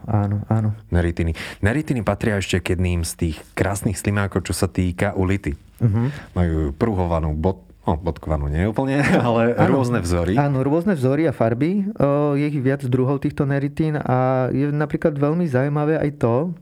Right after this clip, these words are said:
Speaker 1: že pokiaľ, e, zmenia prostredie a, e, dáte ich do in-, e, vody s iným zložením, tak
Speaker 2: Mhm.
Speaker 1: sa táto kresba začne tvoriť, e,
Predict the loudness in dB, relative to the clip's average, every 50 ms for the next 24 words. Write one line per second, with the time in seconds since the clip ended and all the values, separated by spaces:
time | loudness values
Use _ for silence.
0 | -16 _ -8 -2 0 0 0 2 2 2 2 2 0 -2 -4 -10 -20 -12 -2 -2
1 | -2 2 2 2 2 2 0 0 0 0 2 2 0 0 0 0 0 0 0 0
2 | 2 0 0 2 2 0 0 2 2 2 2 2 2 2 2 2 2 2 0 0
3 | 0 0 0 0 2 2 0 0 0 0 -2 0 0 -2 -2 -2 0 0 0 2
4 | 0 0 -2 -2 0 2 2 2 2 0 -2 -2 0 0 0 -2 -2 -2 -2 0
5 | 0 0 0 0 2 2 2 2 2 0 0 0 0 0 -2 -4 -6 -10 -10 -4
6 | 0 2 2 2 2 0 0 0 0 2 2 2 0 0 0 2 0 0 0 0
7 | -2 0 0 2 2 0 0 -2 -2 0 0 0 0 0 -2 -2 0 0 2 2
8 | 2 0 -4 0 0 2